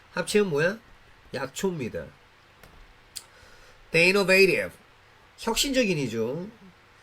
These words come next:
그 혁신적인 blend 하면 이제 혼합물입니다.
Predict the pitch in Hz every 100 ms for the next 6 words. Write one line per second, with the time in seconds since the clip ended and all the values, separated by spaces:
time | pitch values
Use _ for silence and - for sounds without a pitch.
0 | - _ - 170 180 180 - 233 233 -
1 | - 262 254 240 233 202 196 175 170 165
2 | 156 220 254 269 240 - 175 208 262 302
3 | 277 247 185 143 147 226 285 285 262 156
4 | 113 90 90